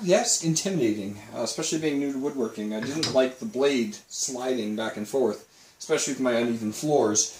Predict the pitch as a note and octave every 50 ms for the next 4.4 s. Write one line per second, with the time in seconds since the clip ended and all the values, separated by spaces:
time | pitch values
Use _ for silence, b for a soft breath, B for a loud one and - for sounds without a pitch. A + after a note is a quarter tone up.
0 | B B B B B B B B - - - D#3+ D#3 D3+ D3 D3+ D3 C3 B2+ -
1 | b b b b b b b b b _ _ _ _ _ _ - C#3 E3 F#3+ F#3+
2 | - A3 F#3+ E3 D#3+ F3 E3+ E3+ D#3 D3 C#3 C#3 D3 D#3 D#3 D#3 - - - -
3 | - D#3+ D#3+ E3 E3 E3 E3 D#3 D#3 - D3 A#2 A2+ - F3 D3+ D3+ D3+ D3 D3
4 | C#3+ C#3 C3 B2+ B2+ B2 A#2+ B2+